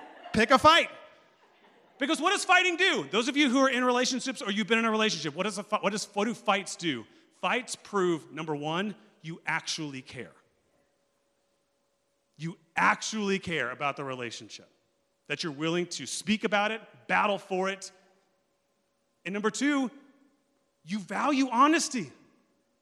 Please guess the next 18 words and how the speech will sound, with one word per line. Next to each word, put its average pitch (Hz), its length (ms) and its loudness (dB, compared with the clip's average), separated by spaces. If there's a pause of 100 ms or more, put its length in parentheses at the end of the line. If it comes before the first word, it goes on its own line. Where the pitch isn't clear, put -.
that 185 120 -6
in 220 120 0
your 262 120 2
relationship, 240 720 0
you 226 240 2
would 311 180 2
rather 247 540 0 (260)
have 190 220 -4
a 160 80 -10
full-blown 294 720 4
argument 226 560 -4
in 175 60 -16
the 170 80 -10
middle 233 420 6
of 294 80 0
Target 247 420 0
self-checkout 240 800 0
line 190 420 0